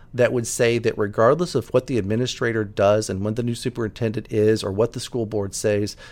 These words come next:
this is what we have to do. I would establish real standards for what instruction should look like in classrooms and have real standards for what pre-service teacher training should look like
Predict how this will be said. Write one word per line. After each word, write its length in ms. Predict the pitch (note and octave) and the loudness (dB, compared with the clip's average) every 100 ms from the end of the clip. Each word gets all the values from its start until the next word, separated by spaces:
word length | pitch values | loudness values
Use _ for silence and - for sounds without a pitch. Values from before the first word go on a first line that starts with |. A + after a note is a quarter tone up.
| - G#2+ | -12 0
this 240 | B2 - | 0 2
is 180 | F3+ A#2+ | -4 2
what 240 | A#2 - | 2 2
we 100 | A#2+ | -2
have 300 | G2 G2+ - | -4 -4 -6
to 120 | - G2 | -10 -8
do. 340 | A#2 G#2 - - - - | -2 -2 -2 -10 -20 -2
I 160 | B2+ F3+ | 4 6
would 160 | G#3 | 4
establish 560 | C3 - A2 G2+ G#2+ - | -2 0 2 2 -2 -6
real 340 | G2+ A#2+ C3+ | -2 0 0
standards 840 | A2 - - C3 F3+ B2+ F#2 F2 - | -2 -6 -4 -2 -2 -2 -2 -4 -6
for 160 | A2 | -4
what 200 | G#2+ G#2+ | 0 0
instruction 580 | G2 F#2 - D3 - A#2 | 0 -6 0 0 0 -6
should 260 | - F2+ G#2 | -6 -6 -2
look 240 | F3+ - | -2 0
like 340 | G2 F2+ F#2 - | 0 0 -2 -8
in 140 | A2+ G2+ | -8 -6
classrooms 800 | - G2 G#2+ - F3 A#3+ - - - - - | -4 -4 -4 -6 -6 -8 -10 -16 -20 -20 -6
and 140 | C3 A2 | -4 0
have 360 | A#2 A2 F#2+ | 2 2 0
real 220 | A2 B2 | 0 0
standards 720 | A#2+ - A#2+ D3 A#2+ G2+ G2+ | -2 -4 -2 -2 0 -2 -2
for 160 | - G#2+ | -4 -2
what 320 | A2 G#2+ - | 0 0 -2
pre-service 580 | - C3 - A#2+ A2+ - | -6 -4 -4 -4 -4 -6
teacher 340 | - C3+ - | -6 -8 -6
training 440 | F#2+ - C#3 C3+ G#2 | -8 -4 -2 -2 -4
should 320 | - F#2 G2+ | -4 -4 0
look 180 | D#3+ - | -2 0
like 380 | F#2+ F#2 - | 0 0 -6